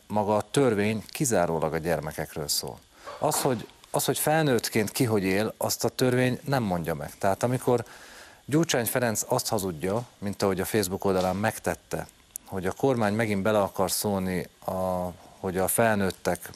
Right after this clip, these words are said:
hogyan szeressék egymást, akkor ez a hazugságnak is már az a minősített, ö, és rendkívül pofátlan esete,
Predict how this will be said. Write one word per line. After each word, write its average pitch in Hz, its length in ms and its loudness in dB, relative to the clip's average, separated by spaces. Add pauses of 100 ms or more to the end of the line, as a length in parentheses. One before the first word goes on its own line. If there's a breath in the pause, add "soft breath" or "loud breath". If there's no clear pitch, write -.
(100)
hogyan 110 320 -2
szeressék 87 600 -2
egymást, 90 540 -4 (600 loud breath)
akkor - 480 -2 (240)
ez 113 160 0
a 117 60 4
hazugságnak 120 560 0
is 98 100 -8
már 104 120 0
az 113 100 0
a 117 40 2
minősített, 101 760 0
ö, 92 120 2 (760)
és - 140 -12
rendkívül 110 380 -4
pofátlan 90 500 -2
esete, 98 440 -2